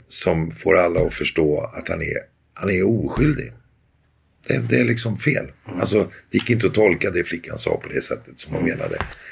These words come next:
Speaker 1: Ingen har ljugit. Eh, man har bara liksom... Om, det var så många oturliga omständigheter så att det var liksom helt enkelt
Speaker 2: Mm.
Speaker 1: fel.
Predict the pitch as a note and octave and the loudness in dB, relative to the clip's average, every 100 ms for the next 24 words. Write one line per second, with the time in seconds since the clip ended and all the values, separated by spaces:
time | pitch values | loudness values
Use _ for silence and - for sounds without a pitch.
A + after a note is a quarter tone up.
0 | - - A2+ G2 G2+ G2+ G#2+ F#2 E2+ G2 | -4 4 4 6 4 4 4 2 4 4
1 | F2+ - - - - _ _ F#2 F#2 F2+ | 4 -2 -20 -20 -20 _ _ 0 2 4
2 | F2 G2 G2 F#2 F#2 F2 F2 E2+ E2+ D#2+ | 2 2 4 6 6 6 2 2 0 -2
3 | - _ _ _ _ _ _ G#2 G2+ F#2 | -6 _ _ _ _ _ _ 2 4 2
4 | G2+ B2 A#2+ A2 A2 G#2 G2+ G2+ G2 E2+ | 4 4 6 4 6 4 6 4 4 4
5 | F2+ E2 E2 E2 C#2+ E2 D#2+ E2+ F2+ F2 | 4 4 4 2 -2 -4 -2 2 2 0
6 | D#2+ D#2 - D2+ D2+ - D2 D2 - - | -6 -6 -6 -4 -4 -6 -8 -8 -8 -6
7 | D#2+ D#2+ D2+ - - | -4 0 0 0 -4